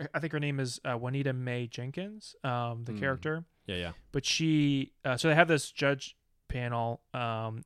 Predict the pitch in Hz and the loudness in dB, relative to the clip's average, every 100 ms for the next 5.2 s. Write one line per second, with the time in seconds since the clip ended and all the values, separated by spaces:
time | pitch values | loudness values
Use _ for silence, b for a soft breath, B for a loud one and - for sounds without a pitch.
0 | - 127 117 113 113 - 117 113 113 117 | -10 -4 -2 -2 -4 -2 -4 -2 -6 -6
1 | 117 - 113 113 202 202 - - 127 123 | -8 -8 -6 2 2 2 -6 0 2 2
2 | 120 117 - - 120 110 110 123 - 117 | 2 -2 -8 -8 -6 -4 -6 -10 -10 -4
3 | 135 - 143 139 143 - b b b - | -4 -2 0 0 0 -6 b b b -10
4 | 135 127 123 120 117 - 135 127 147 143 | -4 -2 0 0 -4 -8 -6 0 2 2
5 | - | 0